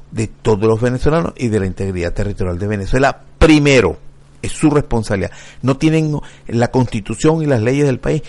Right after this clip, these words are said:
no le dicen quizás, tal vez, un cincuenta por ciento, un sesenta por ciento. Le dicen, es total, es su única responsabilidad,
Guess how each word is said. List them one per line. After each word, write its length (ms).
no 220
le 120
dicen 420
quizás, 560
tal 200
vez, 280
un 180
cincuenta 420
por 160
ciento, 280
un 40
sesenta 300
por 100
ciento. 200
Le 120
dicen, 240
es 180
total, 560
es 120
su 380
única 560
responsabilidad, 800